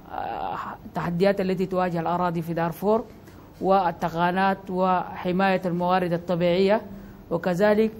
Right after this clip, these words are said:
التسجيلات، تسجيلات الأراضي في دارفور، لأن دارفور لم تحظى خلال ال-، العقود السابقة، لم تحظى، حتى الأراضي الآن مسجلة في دارفور لا يتعدى واحد في المية من، من، من جملة فيها. هي الآن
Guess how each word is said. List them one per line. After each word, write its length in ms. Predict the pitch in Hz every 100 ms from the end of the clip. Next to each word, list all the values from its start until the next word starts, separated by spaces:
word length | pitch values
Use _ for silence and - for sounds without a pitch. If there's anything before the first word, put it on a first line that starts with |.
| - - -
التسجيلات، 640 | 180 190 165 180 196 196 180 - -
تسجيلات 420 | 185 165 175 190 185
الأراضي 560 | 170 180 185 175 190 190 -
في 80 |
دارفور، 480 | 175 170 170 185 202
لأن 560 | 170 175 190 185 180 160 -
دارفور 360 | 175 175 185 180
لم 180 | 190
تحظى 520 | 190 202 190 175 180 180 - - - - -
خلال 380 | 180 190 202
ال-، 220 | 180 170 -
العقود 600 | - - 170 170 190 170
السابقة، 520 | 170 202 214 208 202
لم 140 | 190
تحظى، 380 | 190 185 185 180
حتى 300 | 180 214 208
الأراضي 380 | 170 180 196 175
الآن 220 | 185 202
مسجلة 360 | 175 202 196 196
في 100 | 180
دارفور 260 | 185 185
لا 140 | 190 190
يتعدى 560 | 185 180 180 165 185 190 - - -
واحد 340 | 185 190 196
في 100 | -
المية 320 | 170 185 196 190
من، 160 | 175 165 165 185 170
من، 300 | 175 180 175
من 160 | 175 175
جملة 220 | 202 196
فيها. 320 | 170 196 220 254 - - - -
هي 360 | 208 208 139 - -
الآن 680 | 185 196 226 240 233 185 165